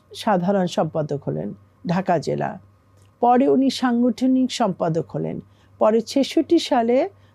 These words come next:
বঙ্গবন্ধু শেখ মুজিবুর রহমান, তখন সালাউদ্দিন সাহেব মারা গেছে, এবং তখন ওনারা ল্যান্ডস্লাইড ভিক্টরিতে আব্বু হলেন আওয়ামী,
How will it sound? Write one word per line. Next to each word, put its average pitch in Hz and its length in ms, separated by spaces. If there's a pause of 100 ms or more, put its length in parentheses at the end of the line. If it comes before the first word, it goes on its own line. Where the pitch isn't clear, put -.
(100)
বঙ্গবন্ধু 240 500
শেখ 254 220 (100)
মুজিবুর 247 380
রহমান, 240 400 (340)
তখন 226 300
সালাউদ্দিন 220 440
সাহেব 220 220
মারা 202 280
গেছে, 226 480 (400)
এবং 196 460
তখন 202 340
ওনারা 196 460
ল্যান্ডস্লাইড 196 800
ভিক্টরিতে 214 640 (400)
আব্বু 202 400
হলেন 214 280 (100)
আওয়ামী, 190 360